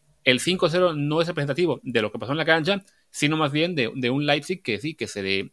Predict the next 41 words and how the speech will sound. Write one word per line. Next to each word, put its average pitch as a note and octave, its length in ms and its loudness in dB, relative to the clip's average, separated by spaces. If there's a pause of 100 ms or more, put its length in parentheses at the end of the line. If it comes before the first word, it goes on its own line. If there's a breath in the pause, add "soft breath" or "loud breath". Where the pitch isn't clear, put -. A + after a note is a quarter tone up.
(100)
se - 200 -8
desfondó A2 340 -2
al D3 80 0
final D#3 380 2 (300)
y B2 140 -2
un C#3 100 2
United D3+ 300 0
que B2+ 80 -4
estuvo C#3 220 0
muy C#3 260 2
certero D3 540 0 (220)
y B2+ 100 0
aprovechó A2 260 -4
la D3 60 -2
oportunidad D3 340 -2
para, C3 260 -2
para G2 180 -2
ganar A#2 260 -2
por A2 100 -4
una B2 140 -4
goleada C3 420 2
que, F2+ 220 -6
pues, - 180 -20
le G2 60 -10
deja G#2 240 -6
sin G#2 180 -12
duda A2+ 260 -4
un, A#2 360 -6 (560)
un C#3+ 160 2
buen C3+ 140 0
sabor C3+ 220 2
de C#3+ 60 0
boca E3+ 380 2 (380 soft breath)
y C#3+ 100 4
de B2+ 100 2
paso, C#3+ 160 -6
pues, B2+ 140 -2
también A#2+ 220 -4
le, A#2 200 -2
le A#2+ 160 4
encamina A#2 680 0